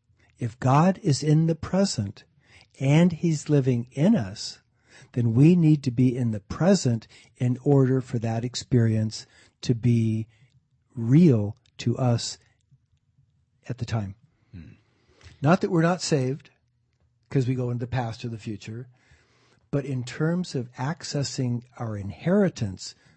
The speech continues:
Speaker 1: our healthy power that God wants his kids to have, that's only true in the present.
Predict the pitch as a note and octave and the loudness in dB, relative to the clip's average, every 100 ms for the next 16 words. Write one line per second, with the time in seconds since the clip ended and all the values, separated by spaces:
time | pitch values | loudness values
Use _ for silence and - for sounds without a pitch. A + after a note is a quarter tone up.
0 | _ A2+ G#2+ D3 E3 - D#3+ - D3 C#3 | _ -12 -4 0 0 -2 -8 -6 -4 -2
1 | C3 A2+ A#2 A#2+ B2 A2+ A#2 A#2 - A2+ | -2 -4 -8 -6 -6 -4 -6 -6 -6 -8
2 | - B2 G#2+ - G2+ G2 F3 A#3+ A2 G2+ | -6 -10 -10 -12 -12 -8 -6 -6 -8 -12
3 | - _ _ _ _ - - _ F#3 - | -18 _ _ _ _ -20 -20 _ -2 0
4 | G3 F3+ D#3+ _ - G3+ F#3+ C3+ C#3 D#3+ | 0 0 -2 _ 0 2 2 0 -2 -4
5 | - D3+ A3+ A2+ - | -4 -4 -4 -8 -12